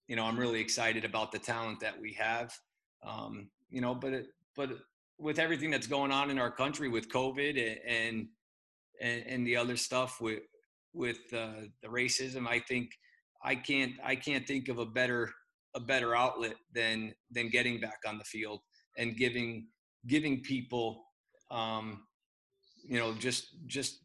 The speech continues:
the joy of being able to come watch a baseball game for two hours. Um, you know, I, if I wasn't, you know, personally involved, I'd be, I'd be looking every day to see when the season started because I'd be, I'd be coming to be a fan anyway.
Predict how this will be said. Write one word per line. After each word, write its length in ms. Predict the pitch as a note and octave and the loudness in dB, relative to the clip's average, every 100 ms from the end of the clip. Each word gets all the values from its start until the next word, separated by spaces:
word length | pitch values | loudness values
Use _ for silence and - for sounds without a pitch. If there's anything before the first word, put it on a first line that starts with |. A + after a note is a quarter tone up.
| A#2+ | -6
the 100 | A2+ | -6
joy 420 | F#2+ A#2 B2 A2+ | -4 -2 2 0
of 120 | A2 | 0
being 200 | A2+ A2 | -2 2
able 220 | A2+ G#2+ | 2 0
to 60 | G#2 | -4
come 220 | - G#2+ | -6 -4
watch 220 | G#2+ G#2+ | -4 -4
a 40 | G2+ | -2
baseball 440 | A2 A2 A2+ G2+ | -2 -2 -4 -4
game 220 | G2+ G#2 | -4 -6
for 160 | G2 G2+ | -8 -10
two 260 | - G#2 | -10 -8
hours. 460 | G2 G2 G2 G2 - - _ - _ - | -6 -6 -8 -8 -12 -14 _ -20 _ -10
Um, 420 | G#2+ G#2+ G#2 G2 G#2+ _ | -8 -8 -10 -16 -18 _
you 100 | D3 | -8
know, 260 | A2+ G#2+ G#2+ - F#2 F#2 A2 | -6 -4 -8 -12 -10 -8 -6
I, 160 | A#2 - _ _ _ _ _ _ _ _ - | -6 -8 _ _ _ _ _ _ _ _ -4
if 340 | B2+ C3 A#2 | 0 0 2
I 120 | C#3+ | 4
wasn't, 540 | D3+ D3+ D3 C#3+ C3+ - - _ _ _ _ _ _ | 4 4 4 0 -4 -6 -12 _ _ _ _ _ _
you 120 | - | 0
know, 140 | B2 A2+ | 2 2
personally 500 | A2 C#3+ C3+ C#3 C3+ | 0 0 2 2 2
involved, 560 | B2 A#2+ B2 C#3 C3+ - | 4 4 4 2 0 -4
I'd 200 | A#2+ B2+ | -2 0
be, 320 | B2+ B2 A#2+ A#2+ - | 0 -2 -2 -8 -4
I'd 180 | A#2+ | -2
be 120 | B2 A#2+ | 0 0
looking 320 | B2 - A#2 | 0 -2 0
every 200 | A#2+ A#2+ | 2 2
day 200 | A#2 B2+ | 2 2
to 80 | A2+ | 2
see 200 | - A2+ | -2 -2
when 160 | A2+ | -2
the 80 | A2 | -2
season 320 | - A#2 G#2+ | -2 -4 -6
started 420 | G#2 - A#2+ A#2+ F2+ | -4 -2 -4 -4 -8
because 340 | A2+ A2+ A2+ G#2+ | -12 -6 -4 -2
I'd 200 | A#2 A2+ | -2 -2
be, 260 | A#2+ A#2 _ _ - | -4 -4 _ _ -4
I'd 140 | B2+ | -2
be 100 | C3 | -2
coming 340 | B2+ C3 C3 | 0 0 0
to 60 | B2+ | -2
be 180 | A2+ B2 | 0 0
a 40 | |
fan 320 | A2+ C3 B2+ | 0 0 0
anyway. 460 | B2 C3+ A2+ F#2+ G2 | 2 0 0 -4 -10